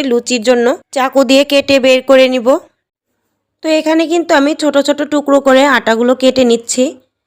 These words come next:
আসলে লুচি যতটুকু আমরা বড় করতে চাই, সেই মাপ অনুযায়ী কিন্তু আটাটা আমাদেরকে ভাগ করে নিতে হবে। তো আমার কাছে এই সাইজটাই ঠিক মনে হয়েছে।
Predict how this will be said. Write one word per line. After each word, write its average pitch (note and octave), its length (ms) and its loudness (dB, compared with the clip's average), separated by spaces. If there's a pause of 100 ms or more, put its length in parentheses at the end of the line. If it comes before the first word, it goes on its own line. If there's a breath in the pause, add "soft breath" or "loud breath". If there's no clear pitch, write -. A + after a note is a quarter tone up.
(200)
আসলে D#4 340 -2
লুচি D4 400 -2
যতটুকু C#4+ 500 -4
আমরা C4 260 0
বড় A#3 280 0
করতে B3+ 340 0
চাই, C4+ 240 2 (200)
সেই C4+ 260 -2
মাপ A#3+ 300 -2
অনুযায়ী B3+ 420 2
কিন্তু C4 340 -2 (240)
আটাটা A3+ 340 -6
আমাদেরকে A#3 440 -2
ভাগ A3 200 -2 (100)
করে A3+ 160 -8
নিতে A3+ 260 -4
হবে। A3 260 -4 (480)
তো D4+ 60 -8
আমার D4+ 280 -2
কাছে E4 320 0
এই C#4+ 120 4
সাইজটাই C#4+ 480 0
ঠিক D4+ 240 -2
মনে C#4 220 4
হয়েছে। C4 380 0